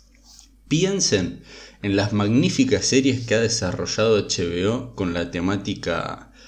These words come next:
crímenes o investigación policíaca, como por ejemplo últimamente con,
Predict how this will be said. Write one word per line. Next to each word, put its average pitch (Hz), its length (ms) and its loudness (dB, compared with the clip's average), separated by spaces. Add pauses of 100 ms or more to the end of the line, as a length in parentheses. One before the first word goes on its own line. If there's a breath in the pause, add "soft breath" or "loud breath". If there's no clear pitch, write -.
(340 loud breath)
crímenes 104 960 4
o 87 320 2
investigación 92 720 -2
policíaca, 92 1040 0
como 87 280 -4
por 82 160 0
ejemplo 113 720 0
últimamente 117 1040 2
con, 117 520 -2